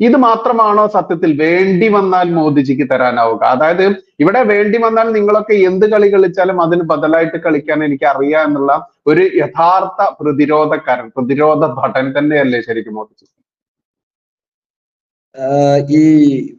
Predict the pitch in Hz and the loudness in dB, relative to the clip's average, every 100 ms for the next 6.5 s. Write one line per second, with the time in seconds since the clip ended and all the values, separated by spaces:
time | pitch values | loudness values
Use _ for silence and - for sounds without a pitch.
0 | 131 139 147 156 156 170 175 180 170 156 | -4 0 2 2 2 2 4 2 4 4
1 | 147 - 143 143 143 143 - - 123 123 | 0 -2 0 2 0 -4 -12 -6 -4 -2
2 | - - - _ 113 - 127 131 123 - | -4 -8 -20 _ -16 -4 -2 -2 -4 -6
3 | 131 131 127 127 131 131 131 123 - _ | -8 -6 -4 -2 -2 2 2 0 -6 _
4 | _ _ _ _ _ _ _ _ _ _ | _ _ _ _ _ _ _ _ _ _
5 | - 110 110 117 117 - 139 135 135 127 | -12 -8 -4 -2 -2 0 0 0 -2 -2
6 | 117 107 101 85 - | -2 -4 -8 -14 -20